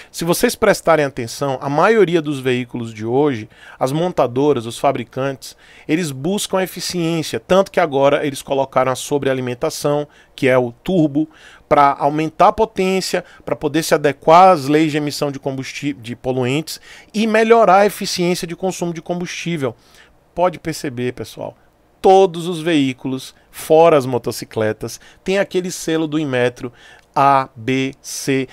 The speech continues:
que mostra o co-, a eficiência de consumo. Caminhões, vans, carros, né, utilitários. Agora eu pergunto pra vocês: motocicleta tem isso? Quando você vai na concessionária, você vê isso? Não. Sabe por quê?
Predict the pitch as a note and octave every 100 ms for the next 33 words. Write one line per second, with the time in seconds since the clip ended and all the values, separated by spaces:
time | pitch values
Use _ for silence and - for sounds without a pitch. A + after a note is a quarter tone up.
0 | - - F3 F3+ C3+ C3+ D3+ E3+ - F3+
1 | F3 F3 G3+ E3 F#3+ - A3 - G3 A3
2 | G3+ F#3 F#3+ F3 - C3+ A#2 - - -
3 | _ - D#3+ D#3+ D3+ D3 D3 C#3 - _
4 | _ A2 D3+ D3+ C3+ - - _ _ -
5 | D3+ C3+ C3 - C3+ C3+ - D3 - D3+
6 | C#3 - D3 C#3+ C#3 - - _ _ _
7 | _ - C3+ C#3 C#3 A#2+ B2 - A#2 A#2+
8 | - G2 - _ _ _ _ C3 B2 C#3
9 | A#2+ A#2+ A#2 A2+ A2 A#2 - - _ _
10 | _ _ _ _ _ A#2+ A2+ A#2+ B2 A#2
11 | A#2+ - A2+ A#2 - G#2+ G#2+ G2+ G2 G2
12 | G2 G2+ A#2+ - _ _ _ _ _ _
13 | _ _ _ _ _ F2+ F#2 E2 E2 _
14 | _ - C#3+ - F#2 - A2